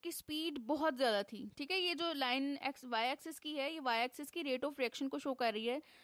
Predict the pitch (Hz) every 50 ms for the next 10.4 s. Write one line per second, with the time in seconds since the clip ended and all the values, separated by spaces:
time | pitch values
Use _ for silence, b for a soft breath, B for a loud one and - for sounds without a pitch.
0 | B B - 226 254 285 294 - - 320 311 320 339 294 302 285 294 311 339 302
1 | 302 247 247 254 247 247 _ - 339 349 311 240 233 269 320 330 381 339 320 262
2 | 247 247 254 - 277 269 320 320 b b b b b - - 311 320 359 392 392
3 | - - 370 349 320 339 339 370 - b b b b b 233 262 311 320 339 349
4 | 349 294 247 - - 294 285 277 277 359 392 330 359 339 330 - - 349 311 349
5 | 330 285 285 285 294 269 - 320 330 330 339 - 285 294 269 269 330 359 349 -
6 | 220 226 277 302 285 277 247 254 240 208 190 180 190 190 202 - 269 - 320 269
7 | 233 254 262 285 311 - 302 240 233 254 - - - 247 247 247 277 359 _ -
8 | b b b b b b b b b b - 277 302 - - 349 359 - 403 415
9 | 415 415 415 415 - 370 349 381 392 370 294 311 311 320 370 - 320 320 320 302
10 | 349 330 330 247 269 277 277 294